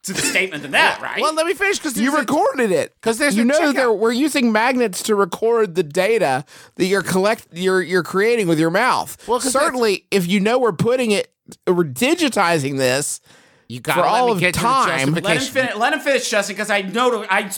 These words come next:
Speaker 1: pray to sweet Christ in heaven above, watching out for me and forgiving all my sins daily, that Travis has something else, and it's not just n-, saying, "Hey, that was like the plot of the Dane Cook movie." Travis,
Speaker 2: Because
Speaker 1: please
Speaker 2: at
Speaker 1: go
Speaker 2: the
Speaker 1: ahead.
Speaker 2: end of it,
Speaker 1: Yeah.
Speaker 2: they had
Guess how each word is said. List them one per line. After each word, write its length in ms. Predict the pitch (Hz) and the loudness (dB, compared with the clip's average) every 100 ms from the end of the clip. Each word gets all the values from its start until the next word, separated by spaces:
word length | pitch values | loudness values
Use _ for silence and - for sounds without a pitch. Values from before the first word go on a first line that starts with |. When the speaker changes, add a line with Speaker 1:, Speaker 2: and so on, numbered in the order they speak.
| - | -6
Speaker 1:
pray 180 | 262 262 | -2 -2
to 100 | 226 | -4
sweet 480 | - - 254 254 | -6 -6 -6 -8
Christ 460 | - - 247 226 - | -4 2 2 2 -4
in 100 | 185 | -4
heaven 280 | 180 208 214 | 0 2 0
above, 320 | 202 208 196 | 2 2 2
watching 440 | 180 190 185 196 | 2 2 2 -2
out 160 | 190 190 | -2 -4
for 80 | 175 | -6
me 120 | 165 | -6
and 100 | 165 | -6
forgiving 420 | 175 143 180 185 | -6 -6 -4 -2
all 200 | 175 175 | 0 2
my 120 | 180 | 2
sins 320 | 165 175 165 123 | -2 -4 -4 -4
daily, 380 | 156 156 156 | -2 -2 -2
that 160 | 139 135 | -6 -6
Travis 380 | 170 160 156 - - - | -2 -2 -2 -10 -18 -14
has 320 | - 180 165 | -4 -2 -2
something 420 | - 180 165 151 147 | -2 -2 0 0 0
else, 320 | 127 76 160 | 0 -2 -6
and 100 | 135 | -6
it's 140 | 120 | -2
not 200 | 165 156 | 0 0
just 200 | 156 139 | -2 -2
n-, 160 | 605 139 | -2 -2
saying, 300 | - 151 139 | -4 -2 0
"Hey, 240 | 139 139 | 0 -2
that 200 | 123 151 | 0 -2
was 120 | 147 | -2
like 160 | 143 127 | -6 -6
the 60 | 110 | -2
plot 220 | 139 123 | 0 0
of 60 | 110 | -2
the 80 | |
Dane 240 | 104 110 107 | -4 -4 -4
Cook 260 | 110 98 90 | -6 -6 -8
movie." 280 | 60 - - - | -12 -14 -20 -8
Travis, 200 | - 147 | -4 -2
Speaker 2:
Because 140 | 151 156 | 0 0
Speaker 1:
please 100 | 190 | 0
Speaker 2:
at 60 | |
Speaker 1:
go 60 | 151 | 0
Speaker 2:
the 60 | 120 | 0
Speaker 1:
ahead. 140 | 113 | 0
Speaker 2:
end 140 | 202 185 | 0 0
of 180 | 143 113 | -2 -2
it, 240 | 113 147 _ _ _ _ _ - | -6 -8 _ _ _ _ _ -6
Speaker 1:
Yeah. 320 | 117 85 62 - | -4 -4 -6 -6
Speaker 2:
they 160 | 131 127 | -4 -4
had 420 | - 143 135 | -2 0 0